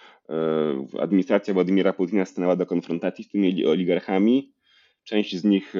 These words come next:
poszła siedzieć, część została wygnana z Rosji. Kilku z nich, e, zginęło w niewyjaśnionych okolicznościach. I w dużym skrócie oni właśnie zostali zastąpieni przez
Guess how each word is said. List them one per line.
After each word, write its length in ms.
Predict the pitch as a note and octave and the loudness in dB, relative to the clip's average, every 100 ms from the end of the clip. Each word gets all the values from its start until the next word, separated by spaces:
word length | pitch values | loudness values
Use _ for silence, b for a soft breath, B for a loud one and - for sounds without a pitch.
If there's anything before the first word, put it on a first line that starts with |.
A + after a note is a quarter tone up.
| E2+ | -6
poszła 260 | F2+ F2+ | -6 -6
siedzieć, 580 | E2+ F2+ F2+ B2+ - - _ _ _ _ | -2 0 2 2 0 -18 _ _ _ _
część 340 | E2+ F#2+ - | -4 -4 -4
została 340 | F#2 - F2+ | -10 0 2
wygnana 380 | E2 E2 F2 F2 | 2 0 0 0
z 60 | D#2+ | 0
Rosji. 540 | E2+ F2 - B2+ C3+ _ _ _ _ _ _ _ _ _ | 0 -2 -2 -2 -2 _ _ _ _ _ _ _ _ _
Kilku 300 | _ G#2 F#2 | _ -6 -2
z 80 | E2+ | -2
nich, 300 | F#2+ F#2 - | 0 0 -2
e, 40 | F2+ F2 E2+ D#2+ C#2 B1 - - | 0 2 4 2 2 -2 -8 -14
zginęło 640 | - - F2+ F#2+ F#2+ F2+ D#2+ | -16 -8 -2 4 6 6 2
w 380 | D#2+ D#2 D#2 C#2+ _ _ _ _ _ _ _ | -4 -4 -4 -6 _ _ _ _ _ _ _
niewyjaśnionych 680 | F#2+ F2+ F2 F#2 - F2+ F2 | -6 -2 2 2 2 -4 -2
okolicznościach. 880 | F2+ E2+ D#2+ F2 F2+ - C3+ - - _ b b b b _ _ _ | -2 -4 -4 -4 -6 -4 -4 -4 -20 _ b b b b _ _ _
I 80 | F#2+ | -4
w 20 | |
dużym 240 | G#2 A#2 | 0 2
skrócie 560 | G#2+ - A2 C3 A#2 A#2 - _ _ _ _ _ _ _ _ _ _ _ | 0 -2 -2 2 4 2 -4 _ _ _ _ _ _ _ _ _ _ _
oni 260 | A2+ A#2 | 2 4
właśnie 340 | G2 F#2 - B2 | 4 0 -2 -8
zostali 300 | A2 G2 G#2 | -6 -6 -4
zastąpieni 640 | F#2+ - G#2+ A2+ G2+ A#2 | -4 -4 -4 0 2 2
przez 480 | A#2 - G#2+ G2+ F2+ | -2 -4 -4 -4 -10